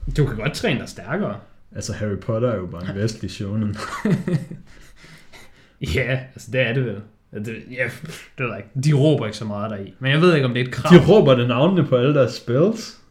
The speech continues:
Speaker 1: Nå, ja, ja, men nu
Speaker 2: Når de skal kaste Expelliarmus, så råber de det jo.
Speaker 1: Altså, det gør de. Altså, den del af det, det er on point. Men altså, der er trods alt dialog. Mennesker taler sammen deri.
Speaker 2: Ja.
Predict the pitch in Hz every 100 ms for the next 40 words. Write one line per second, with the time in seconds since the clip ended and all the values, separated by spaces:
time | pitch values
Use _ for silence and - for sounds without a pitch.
0 | _ _ _ _ _ _ 151 127 - 226
1 | 185 120 131 135 123 - - - - -
2 | - - - - - - - - 165 160
3 | 170 156 160 143 202 214 - - 135 -
4 | - 160 139 131 107 151 160 117 - 170
5 | 143 180 123 110 104 104 98 107 - -
6 | 151 202 240 160 131 - - - 139 254
7 | 269 202 160 143 147 190 165 139 151 123
8 | 117 110 131 123 120 - 139 123 - -
9 | - - 131 123 170 160 147 127 131 113
10 | 135 170 175 - - 147 170 180 139 -
11 | 220 139 104 - 104 92 95 95 - -
12 | - -